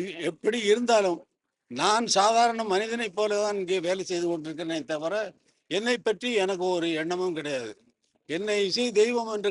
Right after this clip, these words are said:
கடவுள் என்று சொல்லும் பொழுது எனக்கு என்ன எண்ணம் தோன்றும் என்றால், கடவுள் இளையராஜாவுக்கு கீ-, அளவுக்கு கடவுளை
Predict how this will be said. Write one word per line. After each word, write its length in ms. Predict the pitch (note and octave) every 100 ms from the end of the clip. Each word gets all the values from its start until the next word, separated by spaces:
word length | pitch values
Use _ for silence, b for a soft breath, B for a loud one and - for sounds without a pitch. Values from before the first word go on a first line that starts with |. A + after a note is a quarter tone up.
| E3+
கடவுள் 300 | F#3 A3 G#3+
என்று 140 | F#3 E3+
சொல்லும் 240 | F3 F#3 F3
பொழுது 200 | F#3 G3 F3
எனக்கு 200 | E3+ E3 E3
என்ன 160 | G3+ F3
எண்ணம் 260 | G3 F#3 E3+
தோன்றும் 300 | E3 D#3+ D#3
என்றால், 360 | C#3+ F3+ F#3 C3 - _ _ _ _ _ _ _
கடவுள் 540 | D#3 F3+ A3 A#3+ A#3 A3 G3+ F3+ _ _ _ -
இளையராஜாவுக்கு 1300 | D#3+ A3 B3+ C4 B3+ A#3+ A3+ G#3+ G#3 G#3 G3+ E3+ G3+ E3
கீ-, 440 | E3 F3 E3+ E3 D3 _ _ - D3 D3+
அளவுக்கு 560 | E3 F#3 A3 A3 F3 A3 F3+
கடவுளை 340 | F#3 F#3+ G#3